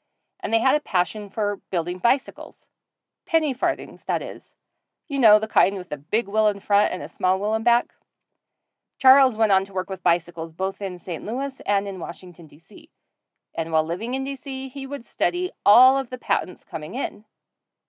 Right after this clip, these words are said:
He realized how important patents were and started getting some of his own in his name. He ended up with sixty-one, and his brother Frank ended up with thirty. After the brothers started their own bicycle manufacturing company,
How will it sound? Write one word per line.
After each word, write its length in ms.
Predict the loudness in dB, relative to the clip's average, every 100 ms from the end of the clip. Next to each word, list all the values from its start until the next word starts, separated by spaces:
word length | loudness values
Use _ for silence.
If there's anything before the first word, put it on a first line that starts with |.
| -12
He 80 | -6
realized 580 | 0 4 6 4 0
how 160 | -2 0
important 360 | 0 -4 -6 -6
patents 420 | -4 -4 -4 -6
were 360 | -4 -4 -4 -8 _ -10
and 260 | -6 -4 -6
started 460 | -2 -2 -2 -8
getting 260 | -12 -12 -12
some 240 | -6 -6
of 100 | -6
his 160 | -12 -4
own 420 | -2 -2 -6 -16 -14
in 140 | -12
his 240 | -8 -8
name. 300 | -8 -14 -16 -20 _ _ _ _ _ _ _ _ _
He 140 | -4 0
ended 240 | 0 2
up 100 | 0
with 160 | 0 -10
sixty-one, 920 | -10 -8 -8 -8 -8 -2 -2 -2 -8 _ _ _ _ _
and 160 | -8 -6
his 160 | -6
brother 300 | -2 0 0
Frank 400 | -2 -4 -4 -6
ended 260 | -8 -6 -4
up 120 | -6
with 100 | -8 -12 -10
thirty. 400 | -10 -12 -20 _ _ _ _ _ _ _ _ _ _ _
After 220 | -2 -2 -2
the 100 | 2
brothers 300 | 4 4 -2
started 340 | 0 0 0
their 140 | -2
own 100 | -4
bicycle 440 | 0 0 0 -8 -4
manufacturing 680 | -4 -4 -2 -2 -2 -10
company, 480 | -8 -10 -8 -8 -8